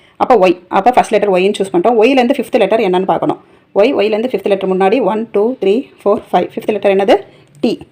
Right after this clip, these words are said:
டீக்கு முன்னாடி ஃபிஃப்த் லெட்டர் எத்தனை? ஒன், டூ, த்ரீ, ஃபோர்,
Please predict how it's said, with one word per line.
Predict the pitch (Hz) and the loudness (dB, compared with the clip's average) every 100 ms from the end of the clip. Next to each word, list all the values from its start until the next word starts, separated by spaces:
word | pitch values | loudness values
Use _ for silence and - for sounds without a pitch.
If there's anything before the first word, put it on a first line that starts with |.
| _ _ _ _ _ _ _ _ - _ _ _ _ _ | _ _ _ _ _ _ _ _ -20 _ _ _ _ _
டீக்கு | 285 302 294 | -2 0 -2
முன்னாடி | 214 220 | -2 0
ஃபிஃப்த் | 254 214 | -2 -2
லெட்டர் | 202 190 | -2 0
எத்தனை? | 180 180 202 - - | 2 0 0 -8 -2
ஒன், | 190 202 285 - | 2 2 0 -2
டூ, | 202 247 285 | 0 0 -2
த்ரீ, | 208 277 - - | -2 -2 -4 0
ஃபோர், | 214 | 0